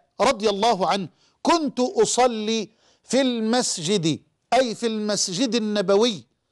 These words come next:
"على صاحبه أفضل الصلاة وأزكى السلام". سعيد بن المعلى واقف يصلي، قال:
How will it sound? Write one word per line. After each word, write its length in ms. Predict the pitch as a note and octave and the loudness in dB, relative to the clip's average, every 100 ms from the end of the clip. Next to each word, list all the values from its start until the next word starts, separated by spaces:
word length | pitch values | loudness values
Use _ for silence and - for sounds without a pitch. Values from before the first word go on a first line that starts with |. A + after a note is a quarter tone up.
| _ _ - | _ _ -4
"على 280 | G3+ B3 A3 | 0 2 0
صاحبه 680 | - G#3 - D4 B3 A3 G#3 C4+ | 2 0 0 -2 -2 -4 -2 -2
أفضل 460 | D4 - F#3+ A3 | -2 -4 -4 -2
الصلاة 460 | G#3+ - G#3+ A#3 G#3+ | -2 -2 0 0 -2
وأزكى 460 | G3+ F#3+ G3+ D#3 F3 | 0 0 0 -2 -2
السلام". 400 | - F3 E3 B2 _ _ _ _ _ - | 0 0 0 -2 _ _ _ _ _ -4
سعيد 440 | F#3+ E3+ B3+ A#3 | -2 0 0 0
بن 120 | G3+ | -2
المعلى 540 | F#3+ F#3 G3+ B3 A3+ - | -2 0 0 0 0 0
واقف 420 | D#3+ B3 B3+ D4 | 2 2 0 -4
يصلي، 460 | C#4+ - C#4+ G3+ A3 _ _ _ _ - | -2 0 0 -2 -10 _ _ _ _ 0
قال: 380 | A#3+ C#4+ A#3+ | 2 4 4